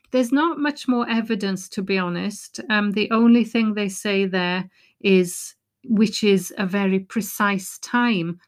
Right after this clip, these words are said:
for a prehistoric extinction.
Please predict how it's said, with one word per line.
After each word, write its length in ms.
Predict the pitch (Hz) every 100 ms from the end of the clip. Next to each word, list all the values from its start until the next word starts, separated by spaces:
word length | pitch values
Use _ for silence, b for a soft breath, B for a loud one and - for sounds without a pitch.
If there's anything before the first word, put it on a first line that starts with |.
| _
for 600 | - - 254 180 175 180 -
a 80 | 185
prehistoric 1040 | - 214 202 196 196 - 196 175 175 - 202
extinction. 840 | 190 - - 190 185 - 170